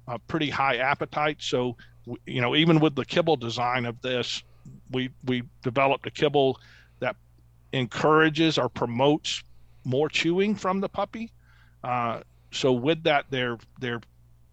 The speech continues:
intakes become slowed down, hopefully. Um, and that's an,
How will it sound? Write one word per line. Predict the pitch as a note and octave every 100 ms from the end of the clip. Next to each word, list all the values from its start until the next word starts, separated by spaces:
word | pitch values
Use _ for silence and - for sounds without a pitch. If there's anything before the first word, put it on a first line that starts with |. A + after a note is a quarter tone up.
| -
intakes | D3 E3 F3+ E3+ -
become | - C#3+ D#3+ D#3 D3 - - - -
slowed | - - D3+ E3 E3
down, | D3 D3+ C#3
hopefully. | D#3 - F#3 A3+ A#3 - - _ _ -
Um, | C3+ C3 A#2+ A#2 - -
and | D3+
that's | F3+ G3
an, | B3